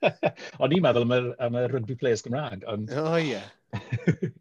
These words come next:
Speaker 1: Yy, wel, ma' fe'n setlo mewn yn Bert nawr yn Ligue un ar ôl, yy, stryglo yn ei rhwystraeth cynta fe,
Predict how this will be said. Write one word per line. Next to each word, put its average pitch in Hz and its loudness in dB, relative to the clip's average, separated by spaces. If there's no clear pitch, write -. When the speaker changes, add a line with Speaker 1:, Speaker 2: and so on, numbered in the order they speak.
Speaker 1:
Yy, 110 6
wel, 135 4
ma' 135 2
fe'n 165 2
setlo 127 0
mewn 110 0
yn 110 -4
Bert - -6
nawr 95 -2
yn 92 -6
Ligue 98 -2
un 95 -4
ar 101 -2
ôl, 95 -2
yy, 92 0
stryglo 98 -2
yn 98 -4
ei 98 -8
rhwystraeth - -6
cynta 92 -4
fe, 92 0